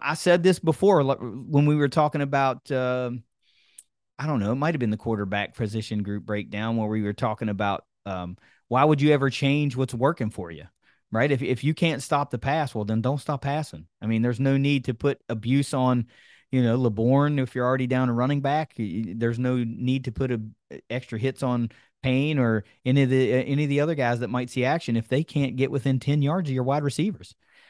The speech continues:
I mean, I'm sure Marshall would be happy to put up seventy or <laughs> eighty points, but I don't think we'll see that. I'm just saying, I'd like to see a little fun out of these guys. I'd like to see this wide receiver room break out in a big way.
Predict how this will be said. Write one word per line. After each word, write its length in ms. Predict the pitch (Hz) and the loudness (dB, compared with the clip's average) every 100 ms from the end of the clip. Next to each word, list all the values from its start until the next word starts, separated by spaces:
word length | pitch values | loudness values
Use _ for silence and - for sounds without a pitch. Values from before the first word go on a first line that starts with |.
| _ - | _ 0
I 40 | |
mean, 260 | 127 110 101 | 2 2 0
I'm 100 | 123 | -2
sure 200 | 131 175 | 2 2
Marshall 300 | 165 165 156 | 4 4 2
would 100 | 139 | 0
be 140 | 127 107 | 0 -2
happy 400 | 131 330 - 107 | 0 0 0 -2
to 80 | |
put 160 | 98 117 | 0 0
up 120 | 101 | 0
seventy 480 | - 120 113 113 107 | 0 0 2 2 2
or 200 | 101 101 - | 0 -4 -2
<laughs> 60 | |
eighty 340 | 139 135 320 165 | -2 2 2 2
points, 760 | - 254 277 - 220 - - - - - _ | 2 4 4 4 2 0 -8 -16 -20 -20 _
but 260 | 156 139 - | 6 6 4
I 120 | 175 | 2
don't 180 | 214 165 | 2 -2
think 240 | 185 175 | -4 -4
we'll 100 | 131 | -4
see 360 | 113 - 175 156 | -8 -2 4 4
that. 380 | 101 78 - - - | 2 -4 -12 -16 -4
I'm 160 | 117 | -2
just 200 | 120 123 | 0 0
saying, 220 | - 123 123 | 0 2 2
I'd 140 | 175 | 4
like 160 | 165 147 | 2 2
to 40 | |
see 100 | 151 | 0
a 60 | 131 | 2
little 140 | 113 | 0
fun 240 | - 117 | 2 0
out 120 | 98 95 | 0 -2
of 60 | |
these 160 | 95 92 | -6 -6
guys. 280 | 87 87 117 | -8 -6 -4
I'd 100 | 135 | -2
like 160 | 123 | -2
to 40 | - | -2
see 100 | 117 | -4
this 180 | 107 | -2
wide 160 | - 110 | 0 0
receiver 340 | 104 120 101 | 0 -2 -2
room 220 | 95 101 95 | -2 -2 0
break 200 | 101 101 | -2 -2
out 180 | 98 98 | -2 -2
in 80 | |
a 40 | 92 | -2
big 160 | 95 | -4
way. 300 | 90 90 82 | -6 -10 -12